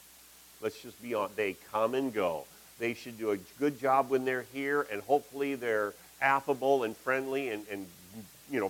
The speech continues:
verging on perfect, like me. I know. <coughs>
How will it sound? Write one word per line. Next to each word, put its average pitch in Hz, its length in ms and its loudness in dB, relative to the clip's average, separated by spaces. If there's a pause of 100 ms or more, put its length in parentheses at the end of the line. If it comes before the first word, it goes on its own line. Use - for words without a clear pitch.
(120)
verging 127 420 4
on 113 120 2
perfect, 127 460 -2 (340)
like 98 240 6
me. 127 280 -2 (400)
I 107 60 0
know. 113 220 6 (440)
<coughs> 131 60 -2